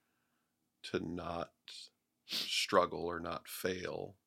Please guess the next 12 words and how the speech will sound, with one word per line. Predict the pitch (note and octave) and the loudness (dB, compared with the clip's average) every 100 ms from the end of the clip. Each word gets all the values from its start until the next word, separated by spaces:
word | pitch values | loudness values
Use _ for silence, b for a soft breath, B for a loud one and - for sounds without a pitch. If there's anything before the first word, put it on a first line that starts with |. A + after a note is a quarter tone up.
| _ - | _ -8
or | F2+ | -4
not | F#2 F#2 - | -2 -2 -4
be | F#2 | -10
broken | - F2+ F2+ F#2+ F#2 | -2 -2 0 -2 -4
themselves, | F2+ F2+ G2 F2+ E2 E2 - - _ - - _ _ _ _ _ _ _ _ _ _ _ - | 0 4 4 4 2 2 2 0 _ -20 -20 _ _ _ _ _ _ _ _ _ _ _ -16
then | - G#2 F#2+ F2 D#2+ - | 6 8 8 6 -2 -4
we | G2 A2+ | 0 4
will | G2 | 4
be | E2+ E2 D#2 C#2+ C2 - _ _ _ _ _ _ _ | 2 -2 -2 -4 -8 -14 _ _ _ _ _ _ _
profoundly | - - - G2+ G#2+ F2+ E2 | 4 4 8 8 8 6 0
disappointed | F2+ - - - B1+ - - - - | 2 0 0 -6 -4 -4 -6 -10 -6
when | F#2 F2+ D#2+ | 0 0 0